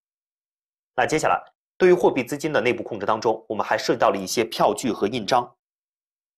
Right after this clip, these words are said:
我们要求企业，你要加强对于票据和印章的管理，比如说银行的预留印鉴。对于财务专用章，应该由专人保管；个人名章要由本人或者授权的人员保管。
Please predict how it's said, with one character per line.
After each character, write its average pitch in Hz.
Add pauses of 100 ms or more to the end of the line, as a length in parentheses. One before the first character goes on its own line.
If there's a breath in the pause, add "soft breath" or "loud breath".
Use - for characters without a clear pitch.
(680 soft breath)
我 160
们 185
要 254
求 220
企 107
业， 123
你 123
要 110
加 107
强 110
对 131
于 98
票 147
据 120
和 95
印 127
章 147
的 135
管 92
理， 90
比 110
如 110
说 135
银 117
行 101
的 -
预 170
留 95
印 127
鉴。 139 (1080)
对 247
于 254
财 170
务 185
专 196
用 135
章， 147
应 156
该 160
由 113
专 160
人 135
保 113
管； - (220)
个 254
人 160
名 143
章 165
要 156
由 120
本 -
人 98
或 160
者 95
授 214
权 92
的 123
人 107
员 117
保 104
管。 -